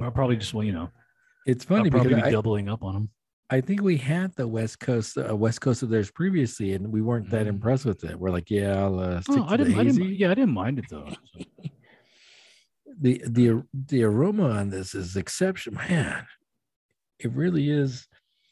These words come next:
Speaker 2: It really is something special.
Speaker 1: Yeah. No, I think I say, I'm, I'm telling you, I, I think it's, it's the house yeast and then the combination of hops. Like, like, don't get something that's, like, too abrasive hop wise.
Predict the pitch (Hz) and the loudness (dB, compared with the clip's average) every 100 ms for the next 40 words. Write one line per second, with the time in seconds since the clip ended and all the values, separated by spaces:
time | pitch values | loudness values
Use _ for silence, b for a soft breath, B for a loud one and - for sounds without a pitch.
0 | _ _ _ _ _ _ _ _ 127 117 | _ _ _ _ _ _ _ _ 0 0
1 | 196 180 113 - 120 104 - 127 117 87 | 2 2 2 0 -2 -4 -2 -2 0 -4
2 | 71 - _ _ _ _ _ _ 82 71 | -10 -16 _ _ _ _ _ _ -18 -18
3 | _ _ _ _ _ _ _ _ _ - | _ _ _ _ _ _ _ _ _ -12
4 | 160 190 - 139 127 139 107 107 117 147 | -8 -8 -6 -6 -4 -4 -4 -4 -2 0
5 | 143 104 113 - 120 - 202 220 - B | -2 -2 -4 -2 -2 2 2 2 -4 B
6 | B B B B - - 127 95 113 175 | B B B B -6 -4 -4 -2 -2 -2
7 | - 135 110 110 127 - - 117 113 110 | -2 -2 0 0 -2 -6 -2 2 2 0
8 | - 123 117 113 107 107 95 107 104 107 | 0 2 2 2 0 -4 -6 -4 -6 -6
9 | - 98 92 107 101 131 160 185 - 165 | -2 -4 -2 -2 0 2 2 0 -2 -8
10 | 151 135 107 - 98 - 147 143 127 117 | -4 -4 -4 -8 -10 -4 0 0 0 0
11 | 113 120 - 123 - 110 107 117 117 117 | 0 0 -2 -4 -4 -8 -6 -4 -4 -4
12 | 117 | -8